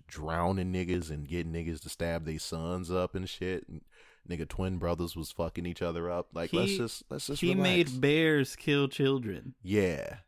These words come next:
Speaker 1: yeah. Niggas went a little bit too hard. <laughs> Basically, like, the Bible is just Ice Cube, you know what I'm saying? It started off kind of aggressive, and then it just turned into Are We There Yet with the New Testament.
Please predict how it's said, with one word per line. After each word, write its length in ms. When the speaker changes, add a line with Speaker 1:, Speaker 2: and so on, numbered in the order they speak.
Speaker 1:
yeah. 440
Niggas 320
went 160
a 40
little 180
bit 180
too 100
hard. 360
<laughs> 140
Basically, 720
like, 300
the 140
Bible 600
is 200
just 180
Ice 320
Cube, 440
you 60
know 100
what 100
I'm 60
saying? 280
It 40
started 280
off 180
kind 260
of 80
aggressive, 640
and 160
then 180
it 40
just 180
turned 300
into 160
Are 200
We 120
There 220
Yet 300
with 140
the 60
New 160
Testament. 500